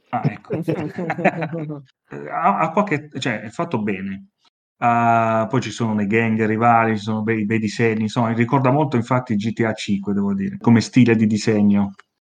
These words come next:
Speaker 1: Eh, sì, alla fine ha tante belle componenti, è fatto bene. Eh, ovviamente il gioco è molto soggetto alla casualità, questo l'abbiamo detto,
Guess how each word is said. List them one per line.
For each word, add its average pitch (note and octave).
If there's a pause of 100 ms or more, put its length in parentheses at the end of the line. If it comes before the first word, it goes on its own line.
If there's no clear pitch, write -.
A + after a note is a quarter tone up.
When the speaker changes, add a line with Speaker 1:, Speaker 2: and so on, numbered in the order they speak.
(340)
Speaker 1:
Eh, B2+
sì, A#2+
alla G#2+
fine A2
ha G#2+
tante A#2
belle A2
componenti, B2 (180)
è G#2+
fatto G#2+
bene. A2+ (420)
Eh, A2+
ovviamente G#2+
il G#2
gioco A#2+
è G#2
molto A2+
soggetto G#2+
alla -
casualità, G#2
questo G#2
l'abbiamo G#2
detto, B2